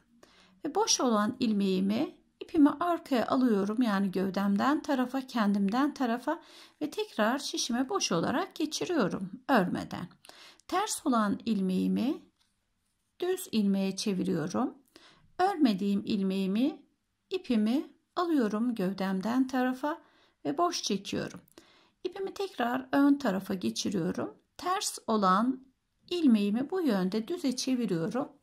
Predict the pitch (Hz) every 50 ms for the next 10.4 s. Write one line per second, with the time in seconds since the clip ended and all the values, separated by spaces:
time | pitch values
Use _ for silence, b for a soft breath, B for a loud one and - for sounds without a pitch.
0 | _ - 330 339 - 330 294 226 185 156 - - - - - _ _ _ _ B
1 | B B B B B B B B B - 427 403 - - 370 370 349 311 254 320
2 | 339 339 - - - 254 208 208 202 196 196 185 196 190 180 190 202 202 190 185
3 | 185 185 190 233 277 285 - - _ _ _ - 381 - - 214 196 208 233 285
4 | 359 - - - - 214 190 196 196 196 196 190 233 277 330 359 - - 311 302
5 | 302 302 - - - 294 302 285 285 285 269 294 311 381 403 - _ - - _
6 | _ - 370 370 359 - 294 269 - - 220 247 302 - - - - 262 262 254
7 | 220 196 190 190 180 208 247 302 320 - - - 196 - - 160 - - - -
8 | - _ _ b b b b b b b b b b b b b b b b -
9 | - 392 415 415 - - 269 214 208 208 214 - - - 226 202 190 185 185 190
10 | 196 196 196 214 247 302 370